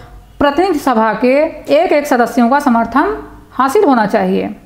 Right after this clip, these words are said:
उसकी आपत्ति पर सदन के हर चैम्बर में चर्चा होगी। इसके बाद आपत्ति को स्वीकार करने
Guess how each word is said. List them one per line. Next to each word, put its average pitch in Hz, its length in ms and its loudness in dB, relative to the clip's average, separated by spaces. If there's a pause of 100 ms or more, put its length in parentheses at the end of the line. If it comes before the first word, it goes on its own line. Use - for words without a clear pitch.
(560)
उसकी 294 320 2
आपत्ति 285 720 0
पर 262 420 0
सदन 349 380 0
के 247 200 2
हर 262 220 0
चैम्बर 233 360 2
में 262 340 0 (200)
चर्चा 269 360 2
होगी। 185 440 -2 (280)
इसके 339 280 2
बाद 247 480 0
आपत्ति 262 400 0
को 302 140 0
स्वीकार 262 380 0
करने 277 640 0